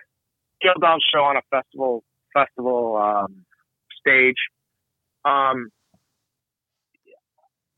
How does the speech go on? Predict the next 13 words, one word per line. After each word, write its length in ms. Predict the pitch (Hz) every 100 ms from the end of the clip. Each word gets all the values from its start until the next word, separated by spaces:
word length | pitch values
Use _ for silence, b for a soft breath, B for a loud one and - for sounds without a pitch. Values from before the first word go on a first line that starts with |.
| _
I, 60 | - -
it, 140 | 196
it 120 | 247 196
didn't 240 | 262 214
have 160 | 208 190
any 100 | 170
specialness 540 | - 165 - 139 110 -
for 100 | 113
me. 100 | 104
There 100 | 113
was 140 | 123 120
just 140 | 143 -
something, 360 | 143 139 123